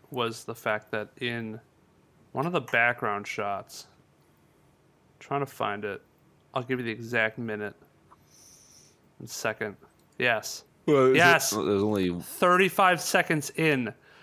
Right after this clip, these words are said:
Speaker 1: you can see the little girl or boy, I can't tell, it looks a little bit androgynous, with the I,
Speaker 2: <laughs>
Speaker 1: I, I Maple Leaf Canada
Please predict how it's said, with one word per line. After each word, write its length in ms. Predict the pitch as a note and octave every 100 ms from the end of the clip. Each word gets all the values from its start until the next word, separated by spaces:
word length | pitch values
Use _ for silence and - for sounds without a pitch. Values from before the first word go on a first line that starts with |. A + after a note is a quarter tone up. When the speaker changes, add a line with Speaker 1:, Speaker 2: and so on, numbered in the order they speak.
| - -
Speaker 1:
you 100 | C#3+
can 100 | D3+
see 300 | - E3+ D3+
the 140 | B2 B2+
little 560 | C3 D#3+ D#3+ D#3 C#3+ _ - D3 A#2+ _ -
girl 540 | C#3+ D#3 D#3+ D#3+ D#3+ -
or 180 | D3 C#3+
boy, 440 | B2 C3+ C#3 C3
I 60 | C3
can't 340 | - C#3 B2
tell, 300 | - B2 B2
it 60 | A#2+
looks 220 | B2+ -
a 40 |
little 160 | A#2+ A#2
bit 160 | A#2 - -
androgynous, 840 | B2+ B2 A#2+ A#2+ B2 B2 B2+ - - - - - - _ -
with 140 | B2+
the 100 | -
I, 280 | C3 C3+ B2+
Speaker 2:
<laughs> 40 | C3+
Speaker 1:
I, 400 | C#3 C#3+ D3 C#3 -
I 220 | C#3 D3
Maple 460 | D#3 D3 D3+ E3+ D#3
Leaf 300 | C#3+ D3 -
Canada 640 | - C3+ C3+ C#3 D#3 D#3